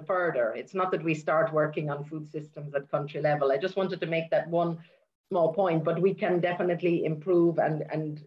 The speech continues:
integrate our work better for the nutritional outcomes and protecting of the environment.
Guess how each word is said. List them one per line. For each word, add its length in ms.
integrate 560
our 160
work 260
better 420
for 240
the 80
nutritional 640
outcomes 640
and 340
protecting 480
of 140
the 100
environment. 560